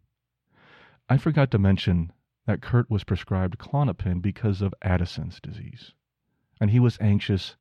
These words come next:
about it. Another thing is that he is very good, gentle, has a great heart, and is a very considerate person.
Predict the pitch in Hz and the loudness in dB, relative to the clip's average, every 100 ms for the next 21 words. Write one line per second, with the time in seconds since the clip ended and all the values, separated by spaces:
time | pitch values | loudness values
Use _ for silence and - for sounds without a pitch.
0 | - 101 85 82 73 - _ _ _ _ | -2 -2 0 -4 -8 -12 _ _ _ _
1 | _ _ _ _ - 117 147 139 - 92 | _ _ _ _ 0 4 4 4 2 0
2 | 87 85 _ _ _ _ _ 123 113 135 | 0 -2 _ _ _ _ _ -2 2 2
3 | 127 110 95 110 135 151 131 101 95 85 | 4 2 0 0 0 0 0 -2 0 -2
4 | - - _ _ _ _ _ - 104 120 | -6 -16 _ _ _ _ _ -12 0 2
5 | 117 - 120 - _ _ _ _ 147 135 | 2 -2 -12 -12 _ _ _ _ -2 0
6 | 131 127 131 147 - - 90 - _ _ | -2 0 2 2 -2 -6 -6 -8 _ _
7 | _ _ _ 127 117 117 110 135 139 127 | _ _ _ 0 2 2 2 2 2 2
8 | 98 - 95 - 95 92 90 85 - - | 0 -2 -4 -2 -2 -2 -4 -6 -10 -16
9 | - - - | -16 -18 -20